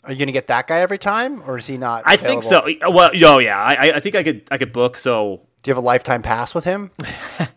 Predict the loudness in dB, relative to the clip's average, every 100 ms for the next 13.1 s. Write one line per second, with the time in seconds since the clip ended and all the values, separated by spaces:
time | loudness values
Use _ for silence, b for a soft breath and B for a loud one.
0 | B B B 4 4 2 2 2 2 0
1 | 2 4 4 4 -2 -2 -2 -4 -4 -12
2 | -10 -10 -10 -10 -10 -12 -16 _ _ _
3 | _ _ _ _ -16 -4 -2 -2 -2 -2
4 | -2 -2 -4 -6 -8 -8 -8 -10 -14 -12
5 | -10 -10 -10 -10 -10 -10 -12 -10 -6 -6
6 | -6 -10 -8 -8 -6 -6 -8 -8 -8 -8
7 | -2 -2 -2 -4 -8 -12 -18 -18 -10 -6
8 | -6 -6 -12 -10 -10 -8 -10 -8 -6 -8
9 | -10 -6 -6 -6 -10 -12 -12 -12 -12 -16
10 | -18 -20 -20 -16 -16 -16 _ 2 6 8
11 | 8 8 6 6 2 2 -2 2 2 2
12 | 0 -2 -2 -4 -2 -2 2 6 6 4